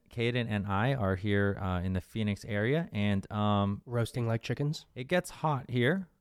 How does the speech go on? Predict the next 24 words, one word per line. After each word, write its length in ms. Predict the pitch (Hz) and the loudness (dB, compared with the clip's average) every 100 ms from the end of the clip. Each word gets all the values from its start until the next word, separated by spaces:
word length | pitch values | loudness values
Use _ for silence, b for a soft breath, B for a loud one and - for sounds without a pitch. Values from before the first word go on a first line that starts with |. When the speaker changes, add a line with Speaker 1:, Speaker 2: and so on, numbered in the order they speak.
| - | -6
Speaker 1:
I 120 | 120 | -2
mean, 260 | 120 120 120 | 0 2 0
it's, 340 | 127 - - | -2 -6 -10
you 120 | 156 | -4
know, 180 | 147 147 | -2 -2
starting 420 | 143 - 131 135 139 | -2 0 0 2 0
to 100 | 127 | -4
climb 360 | - 127 123 | -2 -2 2
up 220 | 123 123 - | 0 0 -4
in 220 | 117 120 | -2 -2
the, 200 | 117 117 | 0 0
uh, 60 | 110 | 0
mid 420 | 113 117 117 113 | 2 4 4 4
one 260 | 98 113 | 0 0
hundreds, 640 | 117 113 104 104 151 - - - | 2 2 0 0 -2 -4 -20 -8
Speaker 2:
<sighs> 40 | |
Speaker 1:
uh, 420 | 104 101 98 95 - 113 | -6 -4 -6 -8 -12 -8
one 140 | 113 | -2
oh 200 | 107 104 - | 0 0 -2
three, 460 | 107 107 110 110 104 - | -2 0 0 -2 -4 -10
uh, 160 | 104 95 | -6 -2
next 320 | 95 92 - | -2 -2 -2
week. 240 | 139 170 | 0 0
So, 360 | - 139 120 | 0 6 6